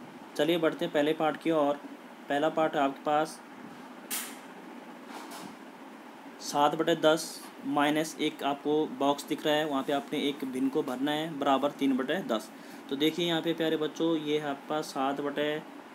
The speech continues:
दस और यहाँ पे आपके पास एक बॉक्स है जिसमें आपने एक भिन्न को भरना है, बराबर कर रखा है तीन बटे दस। तो आपको ये सोचना है कि यहाँ पे क्या आएगा, ठीक है, इस box के बीच में।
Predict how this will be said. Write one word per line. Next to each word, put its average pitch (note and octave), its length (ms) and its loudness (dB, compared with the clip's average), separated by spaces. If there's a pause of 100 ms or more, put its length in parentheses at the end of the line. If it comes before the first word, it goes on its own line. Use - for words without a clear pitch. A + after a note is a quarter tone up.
(260)
दस D3 400 4 (220)
और C#3+ 140 -2
यहाँ C#3+ 320 0
पे D#3 80 2
आपके D3 280 0
पास C#3 280 -2
एक C#3+ 140 -2 (120)
बॉक्स C3+ 340 0
है C#3+ 140 0
जिसमें C#3 260 -2
आपने C3 220 0
एक B2+ 120 0
भिन्न B2+ 140 0
को D3 140 0
भरना C#3+ 280 2
है, D3+ 160 -2 (300)
बराबर C3+ 340 2
कर C#3+ 160 -2
रखा C#3+ 180 -4
है C#3 220 2
तीन C3 280 2
बटे C#3+ 280 2 (600)
दस। A#2+ 340 0 (340)
तो D3+ 160 -4
आपको E3 500 4 (100)
ये D#3 280 4
सोचना C#3 360 -2
है D#3+ 80 0
कि D#3+ 140 -4
यहाँ D3 120 0
पे D#3 140 0
क्या D#3 220 2
आएगा, G#2+ 260 0 (400)
ठीक C#3+ 140 -2
है, D#3+ 80 4
इस C#3+ 220 -2
box C3+ 300 0
के F3 240 2 (480)
बीच C3+ 260 0
में। G#2+ 140 -2